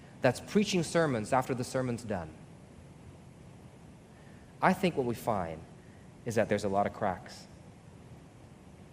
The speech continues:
It's flawed. And how about the invisible canopy surrounding your family or your marriage? You, you'll find it's flawed as well. And it's like, "Okay, now I'm worried." <laughs>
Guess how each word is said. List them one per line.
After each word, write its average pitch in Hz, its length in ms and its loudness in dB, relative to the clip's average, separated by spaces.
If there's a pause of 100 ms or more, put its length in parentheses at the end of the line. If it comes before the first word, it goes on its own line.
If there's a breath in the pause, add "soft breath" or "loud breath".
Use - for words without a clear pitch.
(340 loud breath)
It's 107 160 -2
flawed. 131 400 4 (1800 loud breath)
And 107 120 -4
how 107 100 2
about 110 220 4
the 117 80 2
invisible 110 340 0
canopy 117 380 2
surrounding 120 340 2
your 123 140 2
family 143 460 -2 (540)
or 113 120 0
your 117 100 2
marriage? 117 560 2
You, 107 100 -2 (160)
you'll 90 120 -8
find 107 240 -2
it's - 120 -6 (1200)
flawed 98 240 -2
as 107 120 -4
well. 113 300 0 (360 loud breath)
And 107 80 -4
it's 107 120 -4
like, 101 160 2 (280 loud breath)
"Okay, 104 380 0 (400)
now 131 200 4
I'm 151 120 2
worried." 143 400 -2
<laughs> - 60 -16